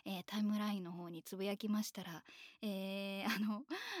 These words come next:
甘々と毒毒の、あの、ライターの鈴木様がですね、<laughs> ありがたいことに、「ちょっと待っててくださいね」ってリプだ-、リプライを送ってくださいまして、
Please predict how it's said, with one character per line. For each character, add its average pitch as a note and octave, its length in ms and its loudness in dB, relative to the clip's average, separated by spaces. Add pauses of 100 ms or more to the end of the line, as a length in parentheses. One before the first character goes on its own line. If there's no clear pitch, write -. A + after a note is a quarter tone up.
甘 A3+ 240 8
々 A3+ 180 6
と A3+ 120 0
毒 A3 220 2
毒 A3 220 2
の、 G#3+ 360 2
あ F#3 200 -2
の、 F3 220 -2
ラ F#3+ 80 2
イ G3 80 0
タ G3+ 140 0
ー - 20 0
の G3 120 0
鈴 G3+ 460 -2
木 - 140 -2
様 G#3 220 6
が G3+ 100 2
で F3+ 100 -4
す - 140 -6
ね、 G#3 80 2 (260)
<laughs> A#4 400 -2
あ A3 80 6
り A#3 100 8
が B3 120 8
た C4 120 10
い C4 80 8
こ A3+ 120 0
と G#3+ 100 0
に、 G#3 240 2 (160)
「ち F#4 100 8
ょ - 20 8
っ - 20 8
と D4+ 100 8
待 C#4 120 12
っ - 20 -2
て D4+ 80 8
て - 80 6
く G#3 80 6
だ G3 80 8
さ - 120 6
い A3 80 10
ね」 C#4 180 10
っ - 20 10
て - 180 4
リ A#3+ 100 8
プ C4+ 180 8
だ-、 C4 200 12
リ B3 180 8
プ C4 140 4
ラ D4+ 140 10
イ A#3+ 100 12
を G#3+ 160 4 (460)
送 B3 220 6
っ A3+ 40 6
て A#3+ 120 6
く A#3+ 100 4
だ A#3+ 100 8
さ B3+ 140 8
い B3+ 60 6
ま B3+ 140 8
し C4 120 4
て、 A3 320 4